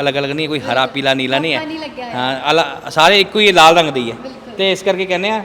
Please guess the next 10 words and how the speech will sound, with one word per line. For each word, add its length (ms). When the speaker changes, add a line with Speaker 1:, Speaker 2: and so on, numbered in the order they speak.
Speaker 1:
ਧਰਮਾਂ 340
ਦੇ, 160
ਧਰਮਾਂ 300
ਦੇ 140
ਵਿੱਚ 220
ਨਾ 120
ਆਓ, 220
ਇਨਸਾਨੀਅਤ 440
'ਚ 80
ਆਓ, 180